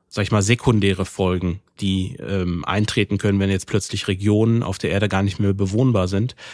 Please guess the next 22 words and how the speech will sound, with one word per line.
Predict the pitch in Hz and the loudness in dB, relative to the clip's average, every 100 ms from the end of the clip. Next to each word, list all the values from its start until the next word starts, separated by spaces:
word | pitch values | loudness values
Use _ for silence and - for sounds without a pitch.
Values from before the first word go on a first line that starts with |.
| - - - - | -16 -16 -16 0
Ähm, | 117 104 98 98 - - _ _ _ | 4 4 4 2 -2 -12 _ _ _
und | 120 113 | 0 4
das | 113 | 2
alles | - 98 143 165 - - _ _ _ _ _ | 2 2 2 0 -4 -10 _ _ _ _ _
müssen | 127 123 131 | -2 0 2
wir | 120 113 110 117 - _ _ _ _ _ | 4 4 2 -4 -12 _ _ _ _ _
vor | - - | -4 0
Augen | 117 196 175 | 0 0 0
haben. | 175 185 196 - _ _ _ _ _ | 0 -2 -4 -8 _ _ _ _ _
Aber | - 117 | -2 0
wir | 113 110 | 0 0
haben, | 120 156 135 | 0 0 2
glaube | 127 127 | 2 2
ich, | 127 | 0
vieles, | - - 170 196 175 135 - - - | -2 -4 0 2 4 2 0 -6 -10
viele | _ 196 175 | _ 0 2
Dinge | 160 160 | 4 4
in | 135 | 4
unserem | 127 127 | 2 2
Werkzeugkoffer. | 113 - - 98 - 85 87 90 | 2 0 -4 -4 -6 -6 -8 -10
Wir | - 110 | -2 -2
sind | 104 143 175 - - | 2 2 2 0 -10